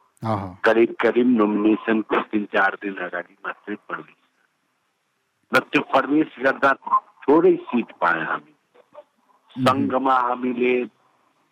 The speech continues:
Speaker 2: आठवटा सिट पायौँ र त्यसपछि, अ, प्रदेशमा सोह्रवटा सिट पायौँ।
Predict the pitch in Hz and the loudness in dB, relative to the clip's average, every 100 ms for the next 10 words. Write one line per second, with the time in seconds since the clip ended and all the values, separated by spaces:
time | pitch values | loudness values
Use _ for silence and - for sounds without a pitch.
0 | - - 120 - 127 117 123 117 - 123 | 0 2 2 0 -4 0 0 0 -2 -4
1 | - - 120 120 123 120 _ _ _ _ | -2 0 2 2 0 -4 _ _ _ _
2 | _ _ _ _ - 95 123 143 - - | _ _ _ _ -6 2 4 4 2 2
3 | 139 - - 120 - 123 131 110 - _ | 0 0 -2 -2 0 0 2 0 -10 _
4 | _ _ _ _ _ _ - 175 190 185 | _ _ _ _ _ _ -4 2 2 2
5 | - - 120 139 139 139 120 120 - - | 0 -2 2 2 2 0 -4 -4 -2 2
6 | 110 104 95 - 92 - 82 80 _ 143 | 4 4 2 0 -6 -6 -18 -20 _ -10
7 | 147 - | -10 -12